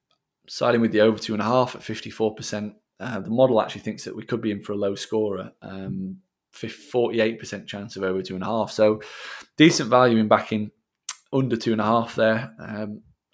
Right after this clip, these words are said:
I, I won't put anyone off that. I think that this could be quite a, a tight, cagey game. I think Bruce will set up with a back five, um, in which case I don't expect Newcastle to threaten too much.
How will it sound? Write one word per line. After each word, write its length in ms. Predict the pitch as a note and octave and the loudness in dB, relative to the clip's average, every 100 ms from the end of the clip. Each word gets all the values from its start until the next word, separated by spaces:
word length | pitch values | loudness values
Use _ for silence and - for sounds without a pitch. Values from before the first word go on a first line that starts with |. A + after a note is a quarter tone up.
| _ | _
I, 120 | A2+ A#2 | -14 -6
I 60 | A2 | 0
won't 160 | C3 A#2 | 0 2
put 100 | G#2+ | 2
anyone 240 | A2 G#2 | 2 0
off 160 | A2 - | 0 -2
that. 200 | A#2+ - A#2 | -4 -4 -12
I 60 | |
think 180 | A2 G#2+ | -10 -8
that 120 | G2 | -8
this 140 | A2 - | -8 -8
could 160 | A2 | -8
be 80 | - | -10
quite 260 | - G#2 G#2+ | -4 -4 -2
a, 1160 | G#2 - _ _ _ _ _ _ _ - - - | -6 -8 _ _ _ _ _ _ _ -18 -16 -12
a 40 | |
tight, 380 | - A#2 A2 - | 0 2 2 0
cagey 340 | A2 A2+ G#2+ | 0 0 0
game. 260 | A2 A2+ A2+ | 2 2 0
I 40 | |
think 180 | A2 A2+ | -4 -4
Bruce 260 | A2+ A2 A#2 | -2 -2 2
will 140 | A2+ | 0
set 180 | - G#2 | 2 -2
up 100 | G2+ | -2
with 100 | G#2+ | -2
a 40 | |
back 180 | A2 G#2+ | -2 -4
five, 480 | - A2 G#2 G#2+ - - - - - - - - - | -2 0 0 -4 -10 -18 -20 -18 -18 -18 -18 -20 -6
um, 340 | A2 G#2+ G#2+ A2 | 0 2 2 0
in 160 | A2 | 0
which 200 | A2+ - | 0 0
case 200 | A#2 A2 | 0 0
I 60 | A2 | 2
don't 180 | A2 F#2+ | 2 0
expect 240 | - A#2 | -4 -2
Newcastle 420 | A2+ A2 G#2+ A#2 | -2 -2 -6 -8
to 100 | - | -10
threaten 320 | - B2 A2+ A2+ | -4 -2 0 -2
too 180 | A#2+ | 0
much. 500 | A2+ A2+ - - - | 2 0 -2 -8 -8